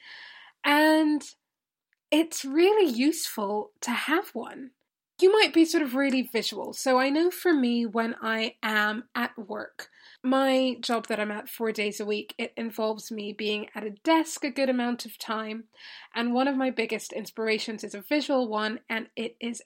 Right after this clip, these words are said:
a photo, um, taken by the stunning Michelle Wildman. If you are based in and around London or Surrey, I highly recommend her. Um,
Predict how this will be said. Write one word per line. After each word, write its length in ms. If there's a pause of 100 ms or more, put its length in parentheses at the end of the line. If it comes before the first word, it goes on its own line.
a 240 (300)
photo, 560 (540)
um, 320 (180)
taken 400
by 180
the 100
stunning 500
Michelle 400
Wildman. 560
If 220
you 120
are 80
based 600
in 140
and 100
around 320
London 340
or 120
Surrey, 420
I 80
highly 400
recommend 480
her. 160 (640)
Um, 520